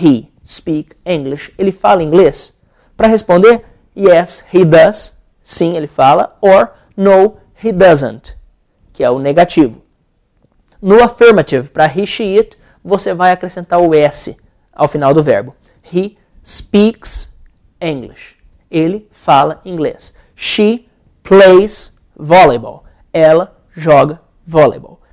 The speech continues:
Perceba que eu só adicionei o S ao final do verbo. Pra ele speak, eu coloquei o S. He speaks. Isso não é plural. Significa ele joga. He speaks, sorry, ele fala. He speaks English. E pra ela eu disse she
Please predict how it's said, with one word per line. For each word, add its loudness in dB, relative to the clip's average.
Perceba 0
que -6
eu 0
só -2
adicionei -2
o -2
S 2
ao -6
final -6
do -4
verbo. -2
Pra 2
ele 2
speak, -6
eu -4
coloquei 4
o 6
S. 0
He -10
speaks. -10
Isso -6
não 2
é 0
plural. -2
Significa -8
ele 2
joga. 0
He -6
speaks, -10
sorry, 0
ele -4
fala. 2
He -2
speaks -10
English. -16
E -2
pra 0
ela 4
eu 2
disse -4
she -8